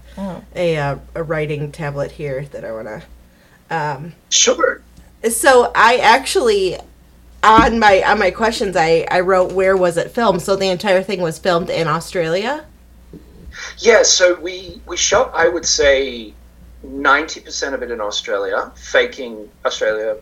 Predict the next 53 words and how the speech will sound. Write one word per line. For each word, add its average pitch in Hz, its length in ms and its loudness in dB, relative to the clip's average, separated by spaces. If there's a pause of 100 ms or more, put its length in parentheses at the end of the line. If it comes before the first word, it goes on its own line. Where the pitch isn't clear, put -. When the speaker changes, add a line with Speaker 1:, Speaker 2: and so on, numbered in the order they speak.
(200)
Speaker 3:
um, 104 380 -6
to - 120 -14
look 104 200 -8
like 107 120 -8
the 117 100 -14
U 104 160 -4
S. - 360 -4
And 139 180 0
then 127 300 4
I 131 120 -6
have 143 160 0
a 120 40 -12
friend 170 260 0
of 156 60 -2
mine 120 180 -2
who's - 160 -16
a - 20 -20
very, 151 220 2
very 139 160 -4
talented 120 400 -8
cinematographer, 110 720 -6
Steven 117 380 -8
Napolitano. 104 800 -2 (340)
Uh, 110 140 4
he - 180 -8
was 226 140 -6
back 139 300 0
in 127 80 -8
L 120 160 -4
A 117 100 -4
at 104 100 -4
the - 80 -20
time, 123 380 -4
and 107 100 -6
I, 110 220 -8 (100)
I 120 80 -12
said 170 280 4
to 147 120 -12
him, 110 80 -14
"Hey, 131 240 -6
can 117 240 -18
you 135 180 -10 (360)
give 131 160 -4
us 120 80 -6
some 98 200 -8
B-roll 101 400 -2
down 101 220 -4
at 101 80 -8
Santa 98 220 -8
Monica 120 500 -4
and 98 100 -6
Beverly 101 320 -2
Hills?" - 540 0